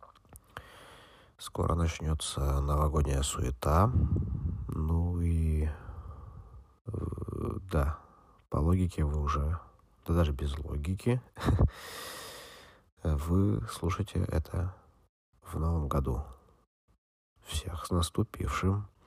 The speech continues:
Итоги, ну, итоги, наверное, не в этом эпизоде.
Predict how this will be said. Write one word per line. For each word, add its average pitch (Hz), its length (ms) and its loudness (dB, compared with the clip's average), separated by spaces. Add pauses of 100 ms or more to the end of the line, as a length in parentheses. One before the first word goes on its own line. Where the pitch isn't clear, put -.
(680)
Итоги, 90 800 4 (320)
ну, 92 280 4
итоги, 87 420 6
наверное, 67 560 0 (1200)
не 78 320 -4
в 69 140 -4
этом 65 400 -4 (480)
эпизоде. 92 880 4